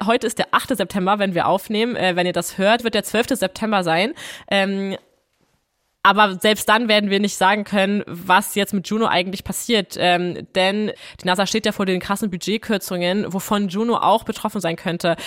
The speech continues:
Also die würden das, glaub ich, schon gerne verlängern, aber es könnte halt sein, ähm, dass das Geld gekappt wird und die dann sagen, "Ja, okay, tschüss, Juno." Und, ähm, wenn das so ist, also wenn Juno jetzt quasi plötzlich beendet werden muss, ähm,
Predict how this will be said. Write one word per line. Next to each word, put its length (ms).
Also 260
die 320
würden 300
das, 200
glaub 220
ich, 80
schon 320
gerne 320
verlängern, 680
aber 360
es 120
könnte 300
halt 180
sein, 400
ähm, 300
dass 160
das 180
Geld 200
gekappt 400
wird 200
und 180
die 40
dann 220
sagen, 240
"Ja, 120
okay, 240
tschüss, 320
Juno." 300
Und, 340
ähm, 300
wenn 180
das 200
so 80
ist, 180
also 220
wenn 120
Juno 280
jetzt 320
quasi 460
plötzlich 460
beendet 440
werden 280
muss, 260
ähm, 400